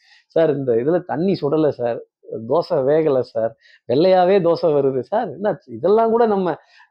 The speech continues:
ஜோசியத்துல சொல்லலாமா? தாராளமா சொல்லலாம். எண்ணெய் பதார்த்தம் சுடாது,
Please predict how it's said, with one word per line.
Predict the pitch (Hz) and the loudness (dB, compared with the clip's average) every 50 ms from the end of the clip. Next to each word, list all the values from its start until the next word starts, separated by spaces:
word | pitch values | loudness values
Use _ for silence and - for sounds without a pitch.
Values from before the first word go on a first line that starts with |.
| 143 | -2
ஜோசியத்துல | 147 196 202 208 208 175 165 151 - | 0 0 2 2 0 0 0 -4 -2
சொல்லலாமா? | 139 147 170 165 147 151 160 165 156 | -4 -4 -2 -2 -4 -4 -6 -4 0
தாராளமா | 143 143 147 156 156 156 160 170 170 | 0 2 4 4 2 2 2 0 -2
சொல்லலாம். | - - 131 123 123 120 120 - _ _ _ _ _ | -4 -6 -10 -10 -8 -10 -10 -12 _ _ _ _ _
எண்ணெய் | - 127 131 151 180 196 196 165 | -2 0 0 2 2 0 0 0
பதார்த்தம் | 156 139 143 147 147 143 - - 127 113 107 - - | 0 0 2 2 0 0 -4 -10 -10 -10 -10 -10 -6
சுடாது, | 123 127 135 139 131 127 151 185 | -4 -2 0 0 0 0 -2 -2